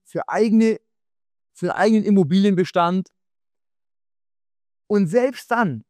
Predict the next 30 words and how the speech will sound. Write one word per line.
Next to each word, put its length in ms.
ich 180
find, 240
von 240
zehn 340
guten 280
Vertrieblern 720
ist 240
höchstens 800
einer 360
als 200
Unternehmer 580
geeignet, 560
wenn 200
überhaupt. 640
Die 120
meisten 560
meiner 260
Vertriebler 540
sind 260
Gott 240
froh, 140
dass 120
ich 60
denen 140
gesagt 220
hab, 120
"Bleib 380
in 220
dieser 220
Position, 760